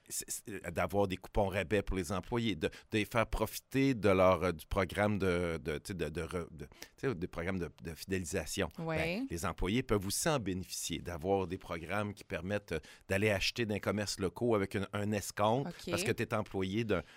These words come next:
Speaker 1: t'sais, t'sais, donc, c'est des petites choses, c'est la marque employeur, c'est le ré-,
Speaker 2: Finalement,
Speaker 1: j'appelle
Speaker 2: on le voit dans plusieurs
Speaker 1: Oui,
Speaker 2: entreprises,
Speaker 1: tout à fait.
Speaker 2: sauf que là,
Speaker 1: C'était
Speaker 2: il
Speaker 1: moins présent dans la restauration.
Speaker 2: OK,
Speaker 1: OK, c'était,
Speaker 2: OK, OK.
Speaker 1: j'étais, c'était, donc, ça, parce qu'on a réalisé qu'on voulait avoir des employés qui restaient plus longtemps.
Speaker 2: Et non nécessairement un roulement.
Speaker 1: Exactement.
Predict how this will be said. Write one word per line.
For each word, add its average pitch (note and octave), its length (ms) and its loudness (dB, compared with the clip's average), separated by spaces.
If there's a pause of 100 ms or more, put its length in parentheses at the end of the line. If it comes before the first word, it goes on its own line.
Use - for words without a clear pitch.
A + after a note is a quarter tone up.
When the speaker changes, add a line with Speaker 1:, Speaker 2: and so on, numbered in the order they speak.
(160)
Speaker 1:
t'sais, - 140 -6
t'sais, - 120 -12 (140)
donc, B2+ 140 4
c'est D3+ 100 4
des C3+ 100 4
petites - 240 -2
choses, F3 160 4
c'est D3+ 120 4
la B2+ 100 10
marque E3 240 4
employeur, C3 420 6
c'est C3+ 140 0
le A#2 80 6
ré-, A2+ 200 2 (340)
Speaker 2:
Finalement, - 20 -18
Speaker 1:
j'appelle A#3+ 260 2
Speaker 2:
on F#4+ 80 8
le C4+ 60 4
voit A#3+ 140 6
dans G3 140 6
plusieurs G3 340 4
Speaker 1:
Oui, G3+ 40 6
Speaker 2:
entreprises, F#3+ 640 2
Speaker 1:
tout D4 80 2
à G#2 60 6
fait. - 160 2
Speaker 2:
sauf G2 80 0
que - 100 0
là, G#3+ 280 4
Speaker 1:
C'était A2+ 160 4
Speaker 2:
il A#2 40 2
Speaker 1:
moins B2+ 160 6
présent G#2+ 320 4
dans G#2+ 80 4
la E2 60 2
restauration. D#2 600 0
Speaker 2:
OK, G#3+ 60 4 (120)
Speaker 1:
OK, D3+ 60 -6 (120)
c'était, E3+ 240 -8
Speaker 2:
OK, D#3+ 60 -8
OK. - 80 -10
Speaker 1:
j'étais, G#2 440 2
c'était, - 260 -4 (200)
donc, B2+ 260 4
ça, - 160 0 (160)
parce - 160 0
qu'on B2 220 4
a A2+ 60 6
réalisé F#2+ 520 0
qu'on G2 200 -2
voulait E2+ 260 0
avoir F2 480 4
des F2+ 160 -4
employés F2+ 260 -2
qui - 140 -10
restaient - 160 -10 (100)
plus - 180 -12
longtemps. - 280 -10 (760)
Speaker 2:
Et F#3+ 140 -2
non G3 180 0
nécessairement F3+ 600 -2
un F3+ 160 2
roulement. D3 560 -6
Speaker 1:
Exactement. F2 680 -4